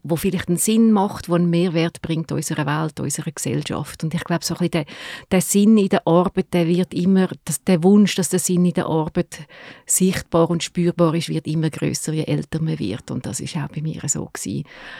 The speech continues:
Und dann bin ich nicht mehr so glücklich gewesen bei meiner letzten Stelle und hab, hab angefangen zu überlegen, was, was machst du jetzt? Was könntest du jetzt noch ändern in deinem Leben für die letzte Phase von deiner, von deiner Berufstätigkeit? Und hab dann wirklich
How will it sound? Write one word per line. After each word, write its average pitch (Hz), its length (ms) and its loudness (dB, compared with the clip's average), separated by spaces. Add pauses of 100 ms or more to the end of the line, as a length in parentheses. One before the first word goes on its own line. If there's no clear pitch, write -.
(520)
Und 180 800 6
dann 185 200 4
bin 196 160 6
ich 202 100 8
nicht 214 100 6
mehr 220 80 4
so 226 100 2
glücklich 254 460 2
gewesen 240 180 -2
bei 220 100 4
meiner 220 300 6
letzten 196 360 0
Stelle 180 360 2
und 175 140 2
hab, 170 200 0
hab 170 280 0
angefangen 160 340 2
zu 156 60 0
überlegen, 151 400 -4
was, 156 260 -6
was 151 220 -4
machst - 320 -10
du 233 60 -10
jetzt? - 380 -10 (480)
Was 170 280 -4
könntest 165 260 -2
du 180 40 0
jetzt - 180 -4
noch 170 160 0
ändern 190 420 2
in 170 80 2
deinem 165 160 2
Leben 151 360 0 (520)
für 175 140 -2
die 175 120 -2
letzte 156 360 -2
Phase - 340 -4
von - 160 -8
deiner, 156 420 -4
von - 120 -10
deiner 147 260 -4
Berufstätigkeit? - 1080 -8 (760)
Und 165 180 4
hab 175 160 4
dann 160 160 2
wirklich - 320 0